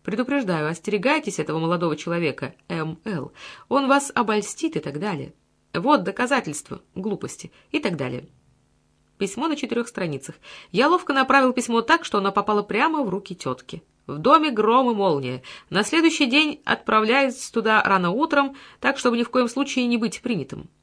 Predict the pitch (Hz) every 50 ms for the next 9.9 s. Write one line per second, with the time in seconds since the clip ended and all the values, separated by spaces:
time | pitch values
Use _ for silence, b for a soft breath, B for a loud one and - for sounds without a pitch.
0 | _ _ _ _ b b b b b - - - 269 262 294 269 254 247 233 226
1 | 226 254 285 285 285 - 220 214 220 214 262 302 302 285 254 226 226 220 - -
2 | 214 214 208 202 196 196 196 - 190 180 - 180 - - - - - - 135 131
3 | - - b b b b b b b - 175 185 190 196 196 190 - - 190 190
4 | 185 220 285 294 294 190 170 175 180 220 233 214 - 180 156 180 220 254 - -
5 | 240 226 226 208 202 202 185 180 214 226 - 254 262 262 254 190 139 - - -
6 | - - B B B B B B B - 262 262 294 285 - 302 311 294 302 311
7 | 285 277 262 214 185 208 226 233 - - - 185 185 180 - - 277 277 269 226
8 | 220 - 233 220 214 208 - 220 214 - - 202 196 185 185 - - 156 156 156
9 | 151 185 240 277 269 269 220 214 214 196 202 202 - 190 180 185 180 -